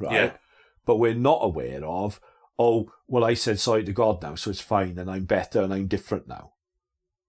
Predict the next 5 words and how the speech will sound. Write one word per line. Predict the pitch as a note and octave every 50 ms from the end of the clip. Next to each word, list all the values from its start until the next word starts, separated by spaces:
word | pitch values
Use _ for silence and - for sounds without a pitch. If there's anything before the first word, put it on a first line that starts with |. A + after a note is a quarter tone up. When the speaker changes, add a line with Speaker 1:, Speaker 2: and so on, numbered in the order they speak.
| _ -
Speaker 1:
which | G#2+ G2 - -
is | G#2 F#2+
just | - A2 G2 - - -
fake. | - G#2+ D#2+ C#2 - _ - - _ _ _ _ _ _ _ _ _ _ _ _ _ _ _ _ _ _ _ _ _ _ _ _ _ _ _ _ _ _ _ _ _ _ _ -
Speaker 2:
Yeah. | G#2+ G2 F2 D#2+